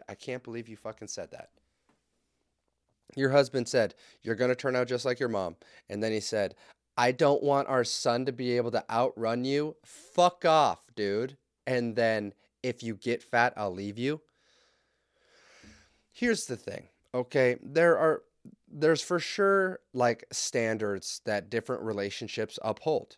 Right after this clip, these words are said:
You know, some things are important to people that aren't important to others, but y-, the conversation does not s-, happen when your wife is twenty-three weeks pregnant.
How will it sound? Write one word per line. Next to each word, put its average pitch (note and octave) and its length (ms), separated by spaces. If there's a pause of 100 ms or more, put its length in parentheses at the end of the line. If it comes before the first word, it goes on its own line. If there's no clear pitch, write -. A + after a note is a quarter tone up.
You A2+ 100
know, A2 120
some A2+ 300
things A#2+ 300
are A#2 80
important A2+ 380
to A#2+ 60
people A#2+ 360
that A2 200
aren't G#2+ 220
important A2 340
to - 140
others, A2 300
but - 260
y-, G2+ 160
the G#2+ 140 (140)
conversation A#2+ 840
does G#2+ 260
not G2 480 (120)
s-, - 260 (680)
happen F3 580
when A#2 340
your A2 160
wife G#2 240
is G2+ 100
twenty-three G2+ 400
weeks F2 200
pregnant. - 380